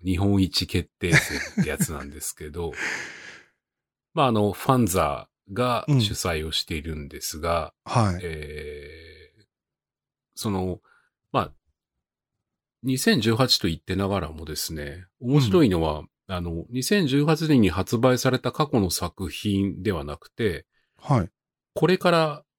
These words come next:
Speaker 1: 予約が開始されて発売が開始されるものを、
Speaker 2: うん。
Speaker 1: えー、最終ゴールは二千十九年五月まであるんですけど。
Speaker 2: え？じゃあ結果発表はその五月以降ってことですか？
Speaker 1: そうなんですよ。二千十九年五月に発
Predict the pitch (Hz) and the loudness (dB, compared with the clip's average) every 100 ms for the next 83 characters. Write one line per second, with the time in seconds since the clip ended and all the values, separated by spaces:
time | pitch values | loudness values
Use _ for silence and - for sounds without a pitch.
0 | - 120 123 117 120 110 - 107 98 - | 0 4 4 4 2 2 2 2 0 0
1 | 113 110 - 120 107 110 104 98 - 101 | 2 2 0 -2 0 2 4 2 0 0
2 | 95 - 101 92 92 95 92 82 107 85 | 0 0 2 2 2 2 2 2 4 2
3 | 69 _ _ _ _ - 151 87 85 78 | 0 _ _ _ _ -2 0 0 -4 -6
4 | 78 82 - - 151 160 - 151 139 143 | -10 -12 -10 0 2 4 4 4 6 6
5 | 120 85 80 85 - 117 78 92 85 101 | 6 4 0 0 2 2 2 0 0 -2
6 | 80 73 98 110 90 - 71 69 73 71 | -2 0 2 4 2 -2 -6 -8 -14 -16
7 | _ _ _ _ _ _ 90 76 69 185 | _ _ _ _ _ _ -4 0 0 0
8 | - 80 92 92 73 _ _ _ - 254 | -2 -8 -4 -4 -6 _ _ _ 0 0
9 | - 233 254 277 277 214 143 117 107 - | 2 -2 2 0 2 2 4 4 0 -8
10 | - 143 139 127 _ 160 170 185 143 - | -4 -2 -2 -6 _ 0 2 2 0 -2
11 | 104 135 - 113 95 - 90 80 - 113 | -4 -4 -4 -4 -4 -10 -10 -12 -12 -2
12 | - 165 101 98 90 101 165 120 120 113 | 4 4 4 0 -2 0 0 4 4 6
13 | 170 98 85 107 117 95 - 90 85 90 | 4 4 0 0 0 -2 -4 -4 -4 -4